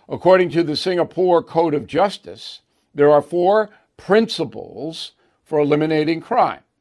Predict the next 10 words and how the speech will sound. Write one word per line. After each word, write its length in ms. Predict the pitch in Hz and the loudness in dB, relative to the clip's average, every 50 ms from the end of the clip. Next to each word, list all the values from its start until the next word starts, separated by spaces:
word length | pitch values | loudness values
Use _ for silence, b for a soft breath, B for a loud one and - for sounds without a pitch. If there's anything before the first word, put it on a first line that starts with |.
| _ _ _ _ _ _ _ _ _ _ _ - | _ _ _ _ _ _ _ _ _ _ _ -14
deterrence, 840 | - 147 147 143 147 - 147 135 123 127 139 185 220 214 - - - _ _ _ _ _ _ _ _ _ | -6 -4 -4 -4 -2 0 0 0 0 0 -2 -4 -4 -6 -10 -12 -14 _ _ _ _ _ _ _ _ _
retribution, 1160 | - 127 120 123 143 160 170 - - 196 208 180 151 165 160 151 147 - 170 180 175 214 269 - _ _ _ _ _ _ _ _ | -14 -8 -2 2 2 2 2 2 2 0 0 2 2 2 2 0 0 -2 -4 -4 -4 -6 -10 -18 _ _ _ _ _ _ _ _
prevention, 1000 | _ - 151 143 135 107 156 190 233 240 - - - 185 185 175 170 175 175 170 _ _ _ _ _ _ _ _ - | _ -4 -4 -4 -2 2 4 4 4 4 0 -2 -4 0 0 0 0 0 -4 -10 _ _ _ _ _ _ _ _ -8
rehabilitation. 1160 | 143 139 139 143 139 135 139 135 123 135 131 127 135 127 - - 202 220 190 - - - - _ _ _ _ _ _ _ _ _ _ _ _ _ _ _ _ _ _ _ _ _ _ | -2 0 2 2 2 2 2 2 2 2 0 0 -2 -6 -4 -2 -2 -2 -2 -2 -8 -14 -16 _ _ _ _ _ _ _ _ _ _ _ _ _ _ _ _ _ _ _ _ _ _
Punishment 560 | - 165 190 220 233 - - 170 180 175 180 - | 0 2 2 2 2 0 -2 -2 -2 -2 -2 -2
is 260 | - 165 151 117 - | -2 -4 -2 -2 -2
determined 640 | 151 131 - - - 247 262 247 170 143 143 156 147 | -4 -4 -4 -4 -4 -2 -2 -2 -2 -4 -4 -2 2
by 180 | 143 147 147 | 2 2 2
the 120 | 151 165 170 | 2 -2 -4
offense. 600 | 170 - 240 247 - - _ _ - - - | -4 -2 -2 -2 -2 -4 _ _ -20 -20 -20